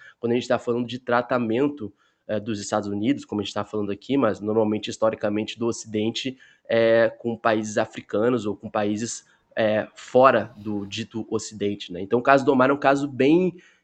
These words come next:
é, sintomático, né, de, dessa relação e desse estereótipo de algumas regiões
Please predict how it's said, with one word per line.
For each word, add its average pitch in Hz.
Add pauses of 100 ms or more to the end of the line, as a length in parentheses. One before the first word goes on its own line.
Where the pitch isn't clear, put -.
(140)
é, 127
sintomático, 143 (220)
né, 117
de, 110
dessa 113
relação 117
e 151
desse 139
estereótipo 139
de 131
algumas 120
regiões 113